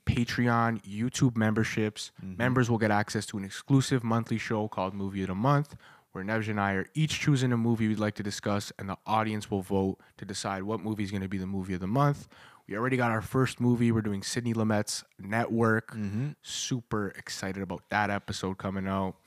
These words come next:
Speaker 1: On top of that, members will get early access to podcast episodes, reaction videos,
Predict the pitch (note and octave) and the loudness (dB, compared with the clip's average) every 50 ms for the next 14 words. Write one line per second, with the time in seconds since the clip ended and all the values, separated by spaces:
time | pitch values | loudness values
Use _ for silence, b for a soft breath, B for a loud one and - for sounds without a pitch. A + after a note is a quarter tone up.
0 | b b b b - G2+ - D3 C#3 C3 - C3+ C3+ C3 C3 B2+ - - A2+ B2 | b b b b -8 -2 0 0 2 2 2 2 4 4 2 2 0 -2 0 0
1 | B2 A#2 B2 A2+ B2 A#2 G#2 A2 G#2+ G2+ G2 - A2 A2+ A2 A2 G#2+ G#2+ G#2 - | 2 2 2 0 0 -2 -2 0 -2 -2 -2 -2 -2 -2 0 0 0 0 -2 -2
2 | - G2+ F#2+ - - E2+ - - - C3 B2+ B2 - A#2+ B2 - B2 A2 - - | -6 -10 -10 -10 -12 -14 -10 -6 -4 -4 -4 -4 -4 -6 -4 -4 -6 -8 -8 -10
3 | - - A#2 A2+ A2 A2 - - F#2+ F#2+ G2 G2+ G#2 - - G#2 G2 G#2 G2+ G2+ | -10 -6 -6 -6 -6 -8 -8 -8 -4 -2 0 0 -2 -2 -4 -4 -4 -2 -2 0
4 | G2+ G2+ G2 G2 G2 G2+ - | 0 0 0 -2 -2 -6 -10